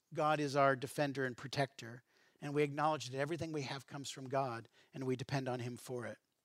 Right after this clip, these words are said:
Nehemiah did the same thing when he was called to rebuild the walls. He, uh, issued a time of prayer and fasting so that they could know how to do what God had called them to do.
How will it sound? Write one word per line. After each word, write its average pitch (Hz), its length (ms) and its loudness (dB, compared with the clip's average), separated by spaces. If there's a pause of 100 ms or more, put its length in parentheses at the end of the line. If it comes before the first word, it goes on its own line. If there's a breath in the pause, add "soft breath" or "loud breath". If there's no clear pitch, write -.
(1600 soft breath)
Nehemiah 175 420 12
did 151 180 0
the 151 60 0
same 151 280 2
thing 143 300 2
when 117 120 -4
he 135 140 0
was 131 120 0
called 151 420 8
to 131 120 -2
rebuild 147 400 4
the 139 80 0
walls. 131 580 4 (420 soft breath)
He, 147 300 4
uh, 131 340 4 (100)
issued 151 360 4
a 135 60 2
time 143 340 2
of 123 220 -2
prayer 156 300 10
and 131 160 0
fasting 135 640 0 (600 soft breath)
so - 160 0
that 160 160 -2
they 160 120 4
could 147 140 -4
know 143 320 -4
how 185 480 2
to 175 160 -8
do 151 280 -2
what 139 200 -2
God 131 260 -2
had 117 180 -10
called 120 240 -8
them 113 140 -14
to - 120 -14
do. 98 240 -16